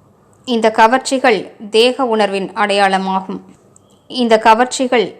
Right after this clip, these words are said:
தூய்மையற்ற தன்மையின் அடையாளமாகும். இந்த கவர்ச்சிகள் நம்மை லட்சியத்தை நோக்கி செல்லவிடாது. எவ்வாறு புவியீர்ப்பு விசையால் ஒவ்வொரு பொருளும் கீழே இழுக்கப்பட்டு வந்துவிடுகிறது,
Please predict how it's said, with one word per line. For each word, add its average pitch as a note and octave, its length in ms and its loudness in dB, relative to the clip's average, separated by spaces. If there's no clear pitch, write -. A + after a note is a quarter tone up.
தூய்மையற்ற C4 640 0
தன்மையின் G3+ 540 0
அடையாளமாகும். F#3+ 800 0
இந்த A3 220 0
கவர்ச்சிகள் A3+ 680 2
நம்மை G#3+ 360 0
லட்சியத்தை A3+ 680 0
நோக்கி G3+ 560 -4
செல்லவிடாது. G3 580 2
எவ்வாறு C4 420 2
புவியீர்ப்பு C#4+ 680 0
விசையால் G#3 540 2
ஒவ்வொரு B3 480 0
பொருளும் G#3 440 -2
கீழே C4+ 380 4
இழுக்கப்பட்டு B3 600 -2
வந்துவிடுகிறது, G#3 640 -2